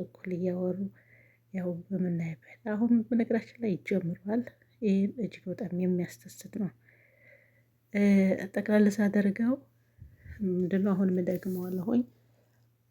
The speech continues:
ያው በር እያላችሁ ሰውን ህይወት ሲያልፍ ዝም የምትሉ ሰዎች፣ እ፣ በዚህኛው ተማሩ ማለት ነው። አዎ፣ በዚህኛው ተማሩ። ገብታችኋል አይደል? አንዳንዴ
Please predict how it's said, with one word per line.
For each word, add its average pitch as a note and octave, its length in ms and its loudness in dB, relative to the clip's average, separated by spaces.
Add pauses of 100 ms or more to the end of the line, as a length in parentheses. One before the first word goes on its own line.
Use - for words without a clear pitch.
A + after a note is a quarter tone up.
(160)
ያው G3 220 4
በር F#3+ 220 2
እያላችሁ G3 640 4
ሰውን F#3 300 -4
ህይወት F#3+ 300 -6
ሲያልፍ F#3+ 360 -8
ዝም G3 240 -2
የምትሉ F#3+ 440 0 (100)
ሰዎች፣ G3 400 -4
እ፣ G3 120 -2 (300)
በዚህኛው F3+ 600 0
ተማሩ F3+ 460 -4
ማለት F3+ 340 0
ነው። F3+ 120 -8 (760)
አዎ፣ G#3+ 260 2
በዚህኛው A#3 540 4
ተማሩ። F#3+ 360 0 (1160)
ገብታችኋል F#3 480 -10
አይደል? A3 260 -4 (1400)
አንዳንዴ G#3+ 360 6